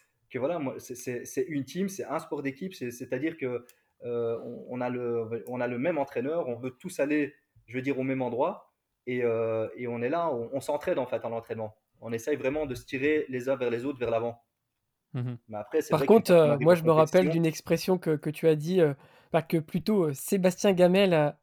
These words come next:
Speaker 3: a dit,
Speaker 1: Ouais.
Speaker 3: euh, « Tu es un peu, euh, gourmand, euh, sur, euh, sur les,
Speaker 1: <laughs>
Speaker 3: sur les quatre cents, quoi.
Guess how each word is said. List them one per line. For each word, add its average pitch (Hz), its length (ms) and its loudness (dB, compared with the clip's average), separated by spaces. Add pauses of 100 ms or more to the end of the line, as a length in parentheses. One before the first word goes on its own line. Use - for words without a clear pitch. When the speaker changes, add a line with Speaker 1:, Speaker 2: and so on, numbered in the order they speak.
(180)
Speaker 3:
a 175 100 4
dit, 170 260 2 (560)
Speaker 1:
Ouais. 143 120 -4
Speaker 3:
euh, « 180 80 -2 (720)
Tu 196 240 2
es 208 80 8
un 208 160 8
peu, 269 300 4 (160)
euh, 180 100 12
gourmand, 220 880 12 (400)
euh, 160 420 10
sur, 226 520 6
euh, 160 180 10
sur 226 400 6
les, 175 360 8
Speaker 1:
<laughs> - 20 -10
Speaker 3:
sur 196 240 2
les 180 100 6
quatre 185 180 6
cents, 143 220 0
quoi. 135 240 -6